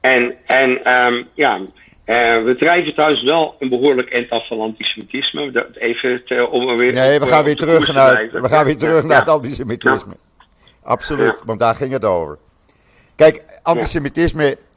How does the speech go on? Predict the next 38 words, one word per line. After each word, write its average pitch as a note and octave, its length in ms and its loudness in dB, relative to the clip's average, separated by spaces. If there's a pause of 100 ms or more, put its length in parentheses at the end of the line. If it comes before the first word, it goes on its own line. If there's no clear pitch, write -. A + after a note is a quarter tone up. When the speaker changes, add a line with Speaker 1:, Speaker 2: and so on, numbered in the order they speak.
Speaker 2:
eh, B2 800 -4
ik G#2+ 80 -8
kan A#2 160 0
me A2+ 80 -2
dat G#2 160 0
herinneren G#2 540 -2
uit F#2+ 140 -2
mijn F#2 180 -6
jeugd. G2+ 580 -2
En F2+ 260 -8 (560)
er A2+ 80 -2
was A#2 260 0
altijd G2+ 540 -2
wel, G2 400 -6
eh, F2 180 -4 (340)
antisemitisme. E2+ 800 -10
Maar D#2+ 120 -4
zo G#2 160 0
erg A#2 300 -4
als G2 180 -2
het D2 160 -14
nu F3+ 280 -6
is G2+ 200 -2
in F2 120 -10
Nederland, D#2 580 -8 (760)
eh, G#2 120 -8
he-, G2+ 720 -2 (160)
kan G#2 180 -4
ik C#3 120 -6
mij F3 120 -6
niet G3 180 -10
herinneren. F3 500 -8 (2250)
Speaker 1:
Nou, D#3+ 300 0
als F#3 200 0
je F3 80 0
dus D3 160 -2
naar - 100 2
alle E3 360 0